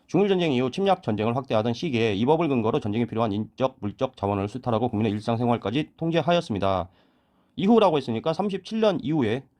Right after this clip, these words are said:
총동원법, 뭐 삼십팔 년 이후에 해당하는 그런 내용을 골라주면 되겠습니다.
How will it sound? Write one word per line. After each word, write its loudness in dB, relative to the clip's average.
총동원법, 0
뭐 -12
삼십팔 -2
년 4
이후에 -2
해당하는 -2
그런 -4
내용을 0
골라주면 -2
되겠습니다. -4